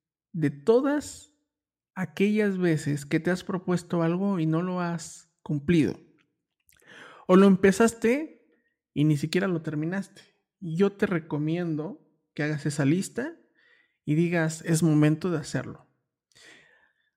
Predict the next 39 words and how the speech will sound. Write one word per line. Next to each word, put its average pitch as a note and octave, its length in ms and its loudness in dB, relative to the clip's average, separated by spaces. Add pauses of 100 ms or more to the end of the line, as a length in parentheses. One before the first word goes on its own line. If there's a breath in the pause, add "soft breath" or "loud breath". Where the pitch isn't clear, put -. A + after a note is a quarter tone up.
(160)
Eh, D#3 280 0
dedícale G#3 480 6
el C#3+ 120 2
tiempo E3 400 0
que C#3+ 120 -4
sea D3+ 160 2
necesario, D#3 1120 -2 (520)
hazlo E3 480 4
las C#3+ 220 8
veces D3+ 300 4
que C#3 120 -2
sea C3+ 160 -4
necesaria, C#3 680 -2
pero D#3+ 400 -2 (200)
termínalo. C#3 580 -4 (160)
Digo, D#3+ 360 2
a D#3 60 2
lo E3+ 100 0
mejor A3 300 -2
lo A#3 180 2
del B2+ 600 -4
ejemplo E3+ 440 -4
de E3 60 2
la C#3 100 0
serie E3 220 0
es E3 60 0
muy, F3 340 -2
muy F3 280 -2
vago, E3+ 380 0
pero C#3+ 340 4
esto G#3 360 -4
te G3+ 120 -2
va F#3 80 0
a G3+ 40 -2
empezar G3+ 340 -4
a G3+ 80 -4
decir, - 220 -8
"¿Sabes G#3+ 260 -6
qué? A3+ 340 -6